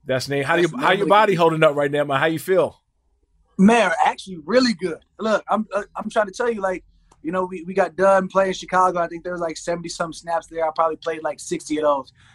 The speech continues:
Speaker 2: It was like, after the game, I was like, it, it, once you get back to being warm, 'cause that was probably the second coldest game I've ever played,
Speaker 1: <laughs>
Speaker 2: played in. <laughs> But it was like, once I got warm, I was like, "Yo, I'm actually, like, really good." Like, you know, woke up Monday,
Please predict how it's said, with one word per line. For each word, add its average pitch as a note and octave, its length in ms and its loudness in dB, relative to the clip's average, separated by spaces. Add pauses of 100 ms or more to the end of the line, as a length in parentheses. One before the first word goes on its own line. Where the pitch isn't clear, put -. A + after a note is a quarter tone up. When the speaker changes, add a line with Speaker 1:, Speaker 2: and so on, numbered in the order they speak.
(120)
Speaker 2:
It - 20 0
was F3 120 2
like, F3 220 2
after F#3+ 220 2
the E3 60 -4
game, G#3 320 4
I F#3+ 80 8
was F#3+ 80 2
like, F#3 260 -4 (100)
it, E3+ 360 -14 (320)
it, F#3 80 -12
once A3+ 240 0
you G3 80 -2
get F#3 280 -2
back F#3 180 2
to F#3 60 -6
being E3+ 220 -2
warm, F3+ 260 4
'cause D3+ 140 -8
that E3+ 80 2
was E3 100 0
probably E3 220 0
the D3 60 -8
second F#3 300 -2
coldest D#3 220 -4
game E3 200 -4
I've D#3+ 120 2
ever D#3 160 -8
played, E3 340 -2 (200)
Speaker 1:
<laughs> B2+ 180 -8
Speaker 2:
played F#3 280 2
in. D#3 240 -6 (1300)
<laughs> - 0 - (320)
But F#3+ 200 4
it G3+ 60 0
was G3 80 -2
like, F#3+ 160 2
once G#3 160 -2
I G3+ 40 -4
got F#3+ 140 2
warm, G#3+ 140 -2
I G3+ 60 -4
was F#3 80 -4
like, F#3 100 -4
"Yo, B3 80 -8
I'm D4+ 180 -6
actually, D#4 260 -10
like, A3+ 180 -2
really B3+ 260 -6
good." C4+ 320 -2
Like, F3+ 220 -10 (480)
you A3 100 -2
know, A#3+ 140 2
woke A#3 260 2
up A#3 100 0
Monday, A#3+ 360 2